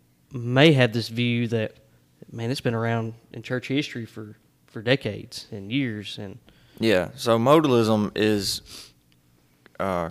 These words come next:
Speaker 2: kinda, it's, I think a lot of people project it on us, uh, on Christians, uh, a lot of people who are arguing against the Trinity, but,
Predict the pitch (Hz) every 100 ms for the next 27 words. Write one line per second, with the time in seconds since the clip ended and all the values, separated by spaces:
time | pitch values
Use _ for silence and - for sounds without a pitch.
0 | - 120 139 101 - - _ _ _ 110
1 | - - _ _ _ _ _ _ - -
2 | 147 139 110 107 120 107 95 92 104 113
3 | 98 92 92 92 - - _ 107 90 87
4 | - 98 95 101 - 95 95 - - 92
5 | 90 92 113 _ 98 104 101 - 107 98
6 | 104 98 65 95 101 95 95 92 - -
7 | 95 95 95 -